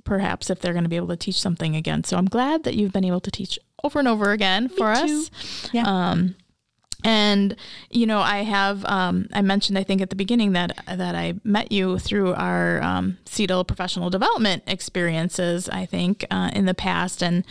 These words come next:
Speaker 1: um, perhaps that may be where you've gotten some of these fantastic ideas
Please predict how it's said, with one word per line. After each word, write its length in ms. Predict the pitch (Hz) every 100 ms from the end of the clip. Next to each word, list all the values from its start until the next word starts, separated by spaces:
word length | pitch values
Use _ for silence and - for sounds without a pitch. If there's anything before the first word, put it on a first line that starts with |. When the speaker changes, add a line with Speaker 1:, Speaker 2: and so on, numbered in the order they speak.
| - - - - -
Speaker 1:
um, 260 | 180 185 - -
perhaps 560 | 262 214 214 208 - -
that 200 | 202 190
may 200 | 190 185
be 100 | 185
where 140 | 185 202
you've 160 | 208
gotten 280 | 226 - 240
some 180 | - 254
of 80 | 240
these 160 | 226
fantastic 680 | - 240 240 - 381 - 247
ideas 680 | 220 240 294 214 196 233